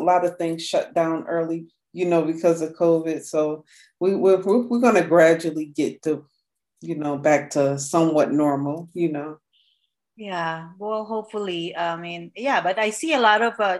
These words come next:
Speaker 2: artists, uh, doing, uh, <clears throat> there's a lot, lot of shows coming up this year, and I see them having shows already, and, and the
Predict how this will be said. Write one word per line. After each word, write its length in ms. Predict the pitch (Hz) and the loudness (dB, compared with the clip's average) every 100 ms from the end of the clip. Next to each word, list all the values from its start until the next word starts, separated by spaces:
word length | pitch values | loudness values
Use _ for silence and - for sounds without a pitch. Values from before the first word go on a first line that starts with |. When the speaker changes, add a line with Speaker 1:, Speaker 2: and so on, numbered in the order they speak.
| - | -2
Speaker 2:
artists, 460 | 214 254 208 196 196 | -2 0 -2 -4 -6
uh, 140 | 175 - _ _ 185 | -6 -12 _ _ -6
doing, 380 | 233 233 220 196 | -2 0 -2 -4
uh, 160 | 180 196 | -6 -4
<clears throat> 220 | 214 202 | -4 0
there's 180 | 240 240 | -2 0
a 60 | |
lot, 180 | 214 208 - - | 2 2 -2 -6
lot 260 | 196 208 196 | 0 2 0
of 140 | 202 | -4
shows 320 | - 208 196 | -8 -6 -6
coming 340 | - 202 202 196 | -4 -4 -2 0
up 200 | 185 - _ - _ - | -2 -2 _ -20 _ -4
this 300 | 196 196 190 | -2 -2 -4
year, 420 | 202 269 247 175 | -2 2 2 2
and 180 | 175 196 | 0 0
I 120 | 196 | -4
see 180 | 190 208 | -4 -4
them 220 | 196 190 | -4 -2
having 320 | 190 185 185 | -2 -2 -2
shows 340 | 175 202 226 226 | -6 -4 -4 -6
already, 420 | 170 170 170 170 | -6 -4 -4 -4
and, 260 | 175 180 180 | -4 -4 -2
and 180 | 185 180 | -2 -2
the 160 | 170 | -6